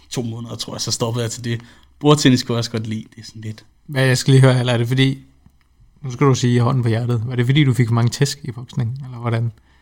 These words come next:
Speaker 1: Jeg fik ald-, jeg fandt ud af, at jeg, jeg tror, jeg var femten år, da jeg gik til boksning, eller fjorten. Nu kan jeg ikke hundrede procent huske, hvordan situationen var. Men jeg fik i hvert fald at vide, før jeg begyndte at bokse mod andre, der gik et x antal år. Øhm, og så blev det simpelthen, jeg skal ikke sidde og træne det her i tre år, før jeg må tage en boksekamp. Så der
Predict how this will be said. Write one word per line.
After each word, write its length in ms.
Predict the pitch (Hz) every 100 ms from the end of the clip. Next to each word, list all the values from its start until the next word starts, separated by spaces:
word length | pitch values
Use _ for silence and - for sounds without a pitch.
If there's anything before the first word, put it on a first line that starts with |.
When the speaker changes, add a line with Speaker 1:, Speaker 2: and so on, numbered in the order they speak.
| _ _ _ _ 165
Speaker 1:
Jeg 100 | 160
fik 120 | 165
ald-, 240 | 143 123
jeg 100 | 151
fandt 180 | 147 156
ud 140 | 165
af, 200 | 156 139 -
at 120 | 139 -
jeg, 180 | 135 139
jeg 100 | 139
tror, 120 | -
jeg 60 | 139
var 60 |
femten 320 | 135 156 151 135
år, 220 | 123 -
da 60 | 123
jeg 80 | 123
gik 100 | 127
til 60 |
boksning, 280 | 117 110 123
eller 140 | 127
fjorten. 360 | 131 - 113 120
Nu 200 | 110 -
kan 20 | -
jeg 80 |
ikke 120 | 120 -
hundrede 260 | - 135
procent 220 | 120 117
huske, 240 | 113 127 -
hvordan 160 | 110
situationen 440 | 110 - 123 - 107
var. 180 | - - _ _ _
Men 100 | 131
jeg 120 | 131
fik 120 | 135
i 20 | 135
hvert 200 | 135 131
fald 120 | 131
at 60 |
vide, 140 | 127 127
før 140 | -
jeg 120 | 123
begyndte 300 | 127 120 127
at 100 | 123
bokse 240 | 120 123 135
mod 100 | 117
andre, 160 | 120 120
der 80 | 131
gik 240 | - 120 117
et 280 | 131 127
x 100 | 120
antal 240 | 120 113 117
år. 340 | 113 113 - _
Øhm, 220 | 120 117
og 100 | 123
så 100 | 123
blev 160 | 127 123
det 80 | 127
simpelthen, 280 | 123 120 110
jeg 100 | 117
skal 120 | 127
ikke 120 | 123
sidde 140 | 131
og 60 | 127
træne 300 | - 127 139
det 100 | 135
her 140 | 127 113 - _ _
i 60 | 139
tre 280 | - 135 127
år, 80 |
før 140 | 127 120
jeg 80 | 110
må 60 |
tage 160 | 113 120
en 60 | 113
boksekamp. 520 | 113 - 117 117 - _ _
Så 120 |
der 60 | -